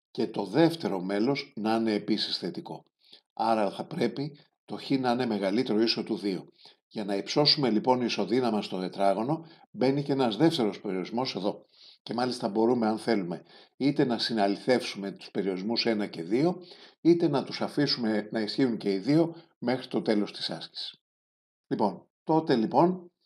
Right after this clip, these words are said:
σύμφωνοι, μπορούμε να υψώσουμε στο τετράγωνο και τα δύο μέλη της εξίσωσης. Θα είναι λοιπόν ρίζα του χ και όλο μαζί στο τετράγωνο, ίσον με χ μείον δύο, όλο μαζί στο τετράγωνο.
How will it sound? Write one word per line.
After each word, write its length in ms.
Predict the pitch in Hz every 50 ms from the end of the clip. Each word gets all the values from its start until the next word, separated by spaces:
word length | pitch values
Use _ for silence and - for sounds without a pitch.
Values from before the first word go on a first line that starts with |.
| _ _ - _ _
σύμφωνοι, 640 | - - - 123 117 - 147 147 160 165 165 165 -
μπορούμε 480 | 110 95 110 110 110 117 143 151 151
να 160 | 135 131 120 107
υψώσουμε 500 | 101 - - 139 127 127 - - 117 107
στο 200 | - - 107 98
τετράγωνο 540 | 98 90 95 110 107 110 110 120 120 123
και 280 | 113 - - - 139 131
τα 200 | 131 131 101 95
δύο 240 | 101 113 117 107 92
μέλη 300 | 92 101 107 107 104 101
της 200 | 104 - - -
εξίσωσης. 680 | 98 90 - - 95 - - 87 - - - - - _ - - - - _ _
Θα 240 | _ - - 110 101
είναι 240 | 107 110 110 107 101
λοιπόν 480 | 98 98 - 107 107 104 98 87 - _ _ - - - - - - - - _ _ _
ρίζα 460 | - 120 117 131 127 107 110 107 95
του 100 | - 95
χ 140 | - - - 123 113 -
και 100 | - 107
όλο 240 | 104 110 107 101 92
μαζί 320 | 90 95 90 87 101 107
στο 220 | 101 - - 90 87
τετράγωνο, 680 | 82 82 104 92 95 101 104 120 143 151 156 160 - -
ίσον 380 | - 131 120 117 113 - 107 92
με 140 | 92 92 87
χ 160 | - - -
μείον 420 | 139 135 117 104 98 90 90 90
δύο, 400 | 92 120 131 143 147 147 147 - - - - _ _
όλο 280 | - 120 123 123 120 110
μαζί 280 | 104 98 - 107 127
στο 200 | 120 - - 107
τετράγωνο. 520 | 104 95 87 - 85 87 87 - - -